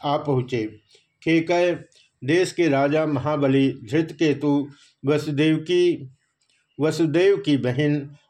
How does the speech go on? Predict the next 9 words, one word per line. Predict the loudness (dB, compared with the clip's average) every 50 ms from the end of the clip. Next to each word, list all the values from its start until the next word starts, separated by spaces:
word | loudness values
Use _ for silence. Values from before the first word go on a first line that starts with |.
| _
साक्षात | -6 -2 -2 0 -2 -2 -4 -4 -2 0 0 0 -2 -4
श्रुतकीर्ति | -4 -4 -4 -4 -4 -2 -2 -2 -2 -2 -2 -2 -2
के | -2 0 0 0
महान | 0 -2 -4 -4 -4 -4 -4 -4 -4
पति | -6 -6 -8 -6 -4 -4 -4 -4 -4 -4
थे। | -4 -4 -4 -6 -10 _ _ -20 -20 _ _ _ -4
उन्होंने | -2 0 2 2 2 2 2
यादवों | 2 2 2 2 2 2 2 0 0 0 -2
सहित | -2 -2 0 0 0 0 -2 -6 -12